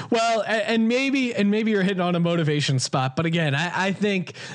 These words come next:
beating Navy, that is their bowl game. That is their Super Bowl. Uh, where West Virginia, they need a little icing. They need a little something to, uh,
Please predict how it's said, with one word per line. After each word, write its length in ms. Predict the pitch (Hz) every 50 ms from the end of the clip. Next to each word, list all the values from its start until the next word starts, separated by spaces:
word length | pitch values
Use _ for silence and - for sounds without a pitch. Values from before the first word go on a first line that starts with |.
| - -
beating 420 | 135 202 214 226 233 247 247 226
Navy, 500 | 208 202 196 196 190 185 180 196 190 185
that 240 | 175 151 185 208 214
is 200 | 220 214 208 160
their 160 | - 190 180
bowl 260 | 165 147 170 165 170 170
game. 300 | 156 170 170 165 156 156
That 180 | 165 180 185
is 140 | 180 165 135
their 120 | 170 165
Super 340 | 156 - - 170 160 139 151
Bowl. 340 | 139 143 147 143 139 131 135 - - - - - - - - -
Uh, 140 | - 175 175
where 220 | 185 190 196 190
West 260 | 175 202 233 226 -
Virginia, 460 | - 190 175 156 170 170 170 160 151
they 140 | 151 185 208
need 200 | 220 226 226 220
a 40 | 196
little 300 | 185 180 175 170 165 160 -
icing. 420 | 180 175 170 160 139 - 175 160 160
They 120 | 170 180
need 220 | 202 226 254 247
a 60 | 214 202
little 300 | 185 190 190 180 165 151
something 720 | 131 - - 180 175 180 170 - 165 156 143 131 131 135
to, 380 | - - 170 165 156 151 143 135 - - - - - - - - - -
uh, 380 | - 202 196 202 208 214 208 -